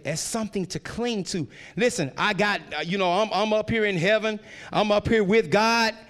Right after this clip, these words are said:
You know what I'm saying? He didn't, he didn't think of it was something to cling to, but it says this, it says, it says this. God, he said, uh,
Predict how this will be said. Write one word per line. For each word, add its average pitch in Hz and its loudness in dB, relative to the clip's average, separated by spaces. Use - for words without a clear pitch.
You 226 0
know 233 4
what 233 2
I'm 233 0
saying? 247 2
He 269 2
didn't, 247 2
he 233 0
didn't 277 0
think 277 0
of 240 2
it 226 4
was 208 -2
something 226 -2
to 185 -6
cling 262 0
to, 196 -6
but 202 2
it 208 -2
says 269 -2
this, 247 -2
it 226 0
says, 233 -2
it 208 0
says 233 0
this. 226 -2
God, 240 0
he - -4
said, 202 0
uh, 135 0